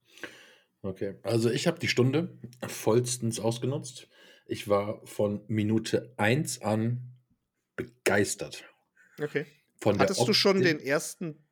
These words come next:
Speaker 2: Boss dann in der Stunde?
Speaker 1: Ja.
Speaker 2: Ah, okay.
Speaker 1: Äh, ich möchte sagen, ich habe ihn gesehen.
Speaker 2: Ja, <laughs> verstehe.
Speaker 1: <laughs> Also die Optik finde ich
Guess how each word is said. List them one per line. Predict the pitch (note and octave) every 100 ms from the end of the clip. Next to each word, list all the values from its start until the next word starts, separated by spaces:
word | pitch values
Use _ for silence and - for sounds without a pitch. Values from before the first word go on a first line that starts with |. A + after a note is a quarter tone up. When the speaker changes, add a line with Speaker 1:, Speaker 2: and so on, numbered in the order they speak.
| _
Speaker 2:
Boss | B2+ D#3 -
dann | - F#3+
in | F#3+
der | F#3
Stunde? | - G#3 A3 A#3 C4+ _ -
Speaker 1:
Ja. | F2+ - - - _ _
Speaker 2:
Ah, | D#3
okay. | D#3+ - G2 - - - - - -
Speaker 1:
Äh, | A2 A2 - _ _
ich | G2
möchte | G2 -
sagen, | G2+ F#2+ F2+
ich |
habe | F#2 F2
ihn |
gesehen. | E2 D#2+ D#2 D#2 - _ _ _ _ _ _
Speaker 2:
Ja, | B2+ C#3 C#3+ - -
<laughs> | - - -
verstehe. | - - G#2 G2 -
Speaker 1:
<laughs> | C#3+ C3+ C4+ D4 - - - - - - _ _ _ _ _ -
Also | A2
die | G#2+ A2
Optik | B2 - B2+
finde | - A2 G2+
ich | F#2+ - -